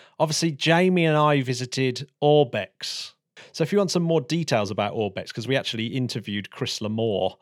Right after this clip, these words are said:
um, way back on podcast one twenty. And, uh, yeah, Orbex are a kind of British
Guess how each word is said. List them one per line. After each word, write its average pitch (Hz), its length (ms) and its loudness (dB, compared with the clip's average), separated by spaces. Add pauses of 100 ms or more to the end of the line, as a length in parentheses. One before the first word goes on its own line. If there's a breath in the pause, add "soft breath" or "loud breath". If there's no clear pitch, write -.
(520 loud breath)
um, 101 540 -2
way 139 260 0
back 127 280 -4
on 110 120 -6
podcast - 460 -6
one 104 180 -4
twenty. 110 600 -8 (340 loud breath)
And, 127 480 -2
uh, 135 220 4
yeah, 160 160 4
Orbex 175 760 2
are 131 460 0 (140)
a - 360 -12
kind 139 200 -4
of - 160 -10
British - 580 -2